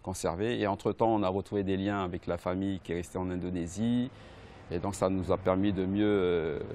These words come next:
nous, de mieux correspondre, euh, par lettres, et cetera. Ensuite, de mieux leur rendre visite. Et quand on est en,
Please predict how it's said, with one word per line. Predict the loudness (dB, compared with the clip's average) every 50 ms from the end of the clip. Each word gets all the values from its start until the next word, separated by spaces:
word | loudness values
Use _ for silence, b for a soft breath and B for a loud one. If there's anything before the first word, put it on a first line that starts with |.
| -6 -6 -4
nous, | -4 -2 -2 -4 -4 -6 -6 -6 -6 -4
de | -2 -2 0
mieux | 2 2 0
correspondre, | 0 2 2 2 2 2 0 0 0 2 2 2 2 0 0
euh, | -2 -2 -4 -4 -2
par | -2 -2 0 2
lettres, | 2 2 2 2 -2 -6
et | -8
cetera. | -6 -6 -6 -6 -4 -6 -4 -4 -6
Ensuite, | -6 -4 -4 -4 -2
de | -2 -2
mieux | -2 0 0 0
leur | 2 0 0 0
rendre | 0 0 -2 -2
visite. | -4 -4 -4 -2 -2 -2 -2 -2
Et | -4
quand | -4 -4 -2 0
on | 0 0
est | 0 0
en, | 0 0 -2 -4